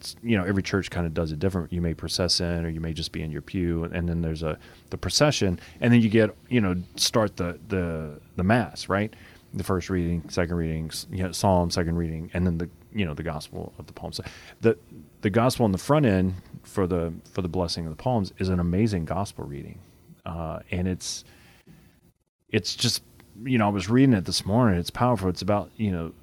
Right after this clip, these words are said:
Jesus' entry into Jerusalem. But here, here's what's good, is that Jesus, uh, and the disciples drew near to Jerusalem, and, and they went in, and then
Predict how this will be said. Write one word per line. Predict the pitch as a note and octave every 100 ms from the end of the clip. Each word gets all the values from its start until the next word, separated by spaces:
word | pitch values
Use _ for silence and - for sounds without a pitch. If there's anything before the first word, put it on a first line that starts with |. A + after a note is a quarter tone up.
| - - G2+
Jesus' | F#2 A2 G2+ F#2 - -
entry | G#2 - F#2+ F2+ - F2
into | F2 - E2+
Jerusalem. | D#2 D#2+ F2+ G#2+ F#2 D#2+ D#2 D2+ D#2 -
But | G2+ A#2 - - - - - -
here, | - E3+ -
here's | E3+ F#3+
what's | D#3+ -
good, | G2+
is | G#2 A#2
that | F#2+
Jesus, | B2 D#3+ E3+ C#3 - - - _ _ _ _ _ _ _ - -
uh, | G2+ A2+
and | A2
the | A2
disciples | - A2+ G2+
drew | F#2 G2+
near | G2+ G#2+
to | G2
Jerusalem, | G2 F#2+ F#2+ F#2 F#2+ F2+ F2+ F2+
and, | F#2 F#2 F#2
and | F2+
they |
went | F2 F2+
in, | F2+ F2+ F2 -
and | F#2 F2
then | F2